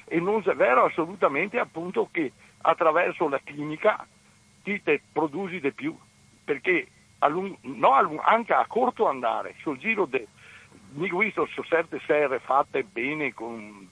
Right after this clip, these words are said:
di vetro, con vetri che si alzava e via, a dover buttare via tutto dopo, vediamo, trenta anni, buttare via tutto perché quel terreno non produceva più e non che, e non che, mm, come si dice,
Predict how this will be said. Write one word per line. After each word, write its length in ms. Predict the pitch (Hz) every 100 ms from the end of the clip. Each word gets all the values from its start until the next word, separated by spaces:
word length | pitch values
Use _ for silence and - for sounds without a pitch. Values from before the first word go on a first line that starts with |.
| _
di 240 | 104 113
vetro, 600 | 110 151 151 160 151 147 - - - _
con 140 | - 120
vetri 240 | 143 143
che 140 | 131 -
si 80 |
alzava 480 | 135 123 127 135 147
e 60 | 120
via, 200 | 175 202 - _ _ _ _ - - _ -
a 100 | 180
dover 260 | 160 240
buttare 400 | 196 160 208 196
via 180 | 165 220
tutto 360 | - 240 208 240
dopo, 320 | 233 208 190 143 127 135 _ _ _ _ -
vediamo, 360 | 160 180 127
trenta 380 | - 202 202 123
anni, 200 | 98 98 - _
buttare 340 | 156 208 202
via 160 | 165 -
tutto 300 | - 208 185
perché 200 | 156 165
quel 160 | 170 175
terreno 460 | 160 156 196 220 - - - -
non 340 | 127 156 202 180
produceva 600 | 151 151 131 180 151 143
più 260 | 151 131 -
e 120 | 143
non 200 | 151 170 170
che, 160 | 175 - _ _ _ - - _
e 140 | - 139
non 180 | 147
che, 440 | 131 156 139 117 98 - _
mm, 200 | 101 95 90 -
come 200 | - 139
si 140 | 127 131
dice, 440 | 139 139 123 104